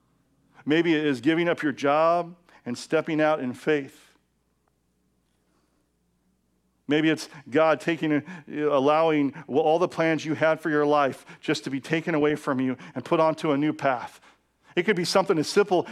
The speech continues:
as God calling you to say, "Hey, I want you to go share Jesus with that person." It could be something as simple as saying, "You've been struggling with this sin in silence for so long,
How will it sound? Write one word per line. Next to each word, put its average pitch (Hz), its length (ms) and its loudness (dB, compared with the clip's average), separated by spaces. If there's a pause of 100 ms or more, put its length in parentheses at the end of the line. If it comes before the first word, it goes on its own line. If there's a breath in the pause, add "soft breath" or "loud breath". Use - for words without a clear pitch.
as 131 100 -4
God 185 260 4
calling 180 280 0
you 160 60 -2
to 156 60 -2
say, 165 200 0
"Hey, 147 200 -2 (160 loud breath)
I 143 120 -2
want 147 280 -2
you 156 60 -4
to 135 60 -4
go 139 100 -2
share 131 260 -6
Jesus 117 440 -12
with 120 100 -10
that 113 160 -10
person." 127 340 -12 (920 soft breath)
It 180 80 2
could 190 120 2
be 175 80 -2
something 180 360 0 (160 loud breath)
as 147 140 2
simple 165 600 -2 (220 loud breath)
as 143 160 -2
saying, 143 320 0 (140 loud breath)
"You've 180 180 -2
been 220 120 0
struggling 175 500 0
with 143 100 -2
this 156 180 -4
sin 156 280 -2
in 135 80 0
silence 147 420 0
for 131 120 -10
so 165 220 -2
long, 147 340 0